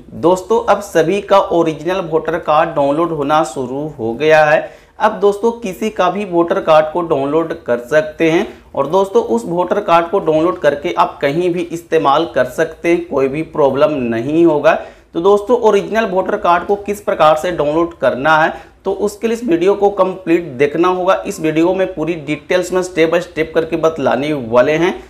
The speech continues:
तो चलिए दोस्तों, video को शुरू करने से पहले मेरे channel पर नए हैं तो मेरे channel को subscribe कर लीजिए, बेल आइकन घंटी को press कर लीजिए ताकि मेरा video को notification सबसे पहले आपके पास पहुंच पाए। तो चलिए दोस्तों, हम video को शुरू करते हैं।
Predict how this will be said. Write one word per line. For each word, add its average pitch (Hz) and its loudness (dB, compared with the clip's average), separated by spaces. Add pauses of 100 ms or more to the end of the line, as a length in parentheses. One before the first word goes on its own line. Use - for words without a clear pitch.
(200)
तो 147 -4
चलिए 180 -2
दोस्तों, 220 0
video 190 2
को 202 0
शुरू 170 -2
करने 175 0
से 185 -6
पहले 151 2
मेरे 170 -2
channel 160 0
पर - -6
नए 143 0
हैं - -4 (240)
तो 151 -4
मेरे 180 4
channel 208 0
को 190 0
subscribe 170 0
कर 165 0
लीजिए, 160 0
बेल 156 -4
आइकन 143 -2
घंटी 131 -6
को 180 0
press 175 0
कर - -2
लीजिए 131 0 (380)
ताकि 156 2
मेरा 208 0
video 175 0
को 180 -6
notification 170 0
सबसे 165 -2
पहले 143 2
आपके 156 -6
पास 185 -2
पहुंच 131 -4
पाए। 123 -2 (220)
तो 127 -6
चलिए 170 2
दोस्तों, 214 0
हम 190 0
video 165 2
को 202 0 (220)
शुरू 180 4
करते - -6
हैं। 127 -4